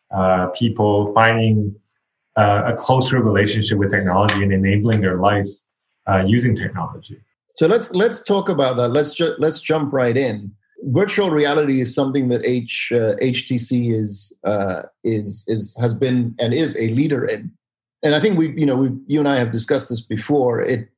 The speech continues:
Speaker 2: you know, V R has been with us for a while, right? And it's been touted as the next, you know, next big thing for quite some time now.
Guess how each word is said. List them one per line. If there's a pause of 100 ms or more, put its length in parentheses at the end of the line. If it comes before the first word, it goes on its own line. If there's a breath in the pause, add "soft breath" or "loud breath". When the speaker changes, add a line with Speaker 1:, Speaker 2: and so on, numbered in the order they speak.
(260)
Speaker 2:
you
know,
V
R
has
been
with
us
for
a
while,
right?
And
it's
been
touted
as
the
next, (160)
you
know,
next
big
thing (580)
for
quite
some
time
now.